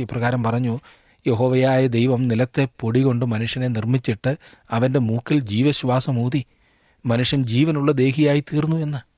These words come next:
ഈ സങ്കീർത്തനത്തിൽ മനുഷ്യൻ സൃഷ്ടിക്കപ്പെട്ട ജീവിയായിട്ടാണ്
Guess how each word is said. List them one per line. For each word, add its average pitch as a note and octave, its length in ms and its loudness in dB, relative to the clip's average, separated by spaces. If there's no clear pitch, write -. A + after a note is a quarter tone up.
ഈ B2 140 4
സങ്കീർത്തനത്തിൽ A#2 680 -2
മനുഷ്യൻ A2 400 -4
സൃഷ്ടിക്കപ്പെട്ട A#2 720 -6
ജീവിയായിട്ടാണ് A2+ 800 0